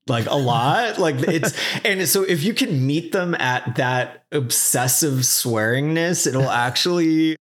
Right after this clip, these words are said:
endear <laughs> the conversation. I think learning a few Icelandic words also really helps.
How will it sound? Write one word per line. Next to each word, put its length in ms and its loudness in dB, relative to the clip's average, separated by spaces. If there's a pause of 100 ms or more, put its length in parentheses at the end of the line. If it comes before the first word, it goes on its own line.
endear 1200 0 (360)
<laughs> 100 -6 (920)
the 140 0
conversation. 1120 0
I 120 -2
think 340 -4
learning 560 0
a 100 -2
few 400 -2
Icelandic 720 -2
words 1120 -2 (460)
also 380 0
really 280 0
helps. 380 -2